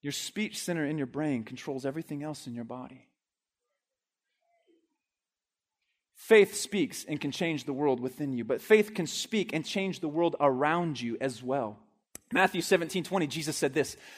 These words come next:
"I tell you the truth, if you have faith as small as a mustard seed," you can say to this mountain, "Move from here to there," and it will move, and nothing will be impossible for you. Hello.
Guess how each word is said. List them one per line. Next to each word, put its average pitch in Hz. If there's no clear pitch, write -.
"I 170
tell 208
you 208
the 196
truth, 190
if 156
you 175
have 170
faith 214
as 185
small 190
as 156
a 147
mustard 202
seed," 254
you 190
can 202
say 214
to 214
this 196
mountain, 196
"Move 202
from 208
here 220
to 226
there," 208
and 180
it 208
will 196
move, 185
and 170
nothing 233
will 185
be 196
impossible 160
for -
you. 120
Hello. 180